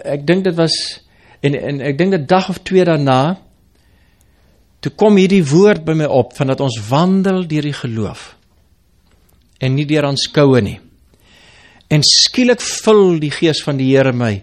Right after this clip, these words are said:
met sy vrede en sy blydskap. En ek was so dankbaar dat ek nie weer die sonde bely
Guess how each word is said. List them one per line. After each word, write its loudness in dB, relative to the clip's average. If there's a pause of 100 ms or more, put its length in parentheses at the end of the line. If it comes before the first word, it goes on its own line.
(420)
met -4
sy 0
vrede 0
en -8
sy -6
blydskap. -10 (560)
En -2
ek -6
was -4
so 4
dankbaar 2 (340)
dat 2
ek 0
nie 4
weer 4
die 0
sonde 2
bely 2